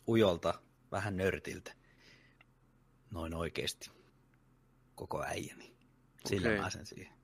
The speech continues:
Speaker 2: Paha, kun ei tiedä.
Speaker 1: Oliko teillä jotain muuta heittää siihen?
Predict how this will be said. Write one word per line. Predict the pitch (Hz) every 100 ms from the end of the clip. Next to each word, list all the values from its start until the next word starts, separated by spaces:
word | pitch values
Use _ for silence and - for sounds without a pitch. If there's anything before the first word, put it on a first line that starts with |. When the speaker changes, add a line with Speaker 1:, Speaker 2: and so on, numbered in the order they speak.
| _ _ _ _ _ _ _ _ _
Speaker 2:
Paha, | - 143 117
kun | 104
ei | 95
tiedä. | - 101 90 - _ _ _ _ - - _ _ _ - 117
Speaker 1:
Oliko | 113 117
teillä | 127 117
jotain | 113 120 117
muuta | 113 -
heittää | 82 - - -
siihen? | - -